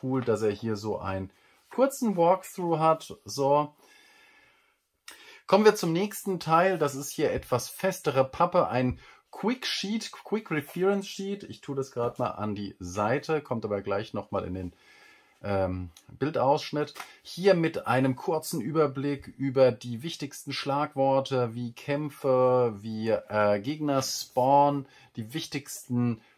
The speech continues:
Schlagworte stehen hier drauf, die Phasen des Spiels, die Waffen und die Item. Kann man sich so wie ein Spielleiterschirm hier aufstellen. Das finde ich auf jeden Fall super sinnvoll.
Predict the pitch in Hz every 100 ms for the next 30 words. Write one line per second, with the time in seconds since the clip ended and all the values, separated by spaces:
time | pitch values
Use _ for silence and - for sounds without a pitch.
0 | _ - - 120 120 151 131 135 139 131
1 | 120 - 135 131 120 113 110 120 135 131
2 | 117 - 135 139 147 123 113 - - 160
3 | 147 - 104 127 156 147 110 107 - 104
4 | 110 135 139 151 135 - - - 180 175
5 | 143 131 - 147 147 135 107 139 - 123
6 | 123 - - 170 165 131 127 127 117 -
7 | 113 113 101 101 90 151 160 - 139 127
8 | 127 127 _ _ 98 104 101 - - -
9 | - 95 90 - 90 80 - 87 85 92
10 | 92 98 95 104 104 104 92 107 127 143
11 | 120 120 85 - - -